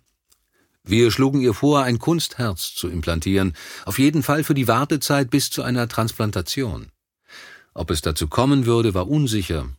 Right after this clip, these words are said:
Es gab Kandidaten, die hatten eine höhere Dringlichkeit als sie, abgesehen davon, dass es sowieso zu wenig Spenderherzen gibt.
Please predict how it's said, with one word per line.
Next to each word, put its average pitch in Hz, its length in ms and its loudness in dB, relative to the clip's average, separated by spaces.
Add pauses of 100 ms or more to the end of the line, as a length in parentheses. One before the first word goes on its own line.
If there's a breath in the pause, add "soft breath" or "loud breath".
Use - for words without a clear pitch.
Es 85 160 -4
gab 98 260 0
Kandidaten, 107 840 0 (100)
die 95 140 -4
hatten 95 180 -4
eine 92 220 0
höhere 123 340 2
Dringlichkeit 95 640 -2
als 82 200 -6
sie, 90 220 0 (440 loud breath)
abgesehen 101 420 2
davon, 110 460 0
dass 107 160 -4
es 101 100 -2
sowieso 104 460 2
zu 107 180 -2
wenig 101 280 2
Spenderherzen 95 680 -4
gibt. - 380 -10